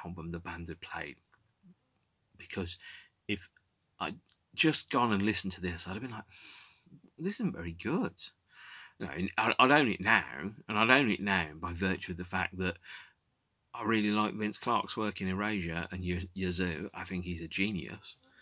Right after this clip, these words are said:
Uh, and I would have, well, I wanted to listen to the early stuff he did beforehand, so I would have got the Assembly and I would have got this. But I wouldn't have loved it. I wouldn't have listened to it loads. I would have gone, "Well, whatever happened to those guys?"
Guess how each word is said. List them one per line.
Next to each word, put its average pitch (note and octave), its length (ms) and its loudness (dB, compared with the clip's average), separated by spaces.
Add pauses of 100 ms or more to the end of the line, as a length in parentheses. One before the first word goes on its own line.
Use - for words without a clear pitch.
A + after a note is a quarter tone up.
(240)
Uh, F2 240 -6
and F#2 120 0
I E2+ 40 -2
would F#2+ 100 4
have, F#2 80 0 (140)
well, F#2+ 220 -2
I G#2 60 -6
wanted A2+ 200 0
to G2+ 60 0
listen G2 220 -2
to - 60 -14
the G2 160 4
early F#2+ 240 2
stuff E2 260 -6
he F2 60 -6
did E2+ 200 -4
beforehand, F#2 640 -2
so F#2 60 0
I - 40 4
would E2+ 80 -4
have F2 80 -8
got - 160 -2
the F2+ 100 -2
Assembly E2+ 640 -4
and E2 100 -10
I E2+ 80 -14
would E2 100 -10
have E2+ 80 -12
got F#2 220 -6
this. F#2 300 -2 (480)
But A2+ 120 2
I G2 60 2
wouldn't C3+ 280 4
have F2 100 0
loved G#2 340 2
it. - 160 -10
I E2+ 120 -6
wouldn't F#2 200 0
have E2 120 -2
listened F#2+ 320 -2
to D#2+ 120 -10
it - 120 -10
loads. D2 300 -10
I G2 40 -2
would A#2 80 -2
have C#3 80 -4
gone, E3 140 -4
"Well, D4+ 160 -4
whatever D#4 220 2
happened C4+ 200 -6
to B3+ 60 -8
those C#4+ 280 0
guys?" - 400 -10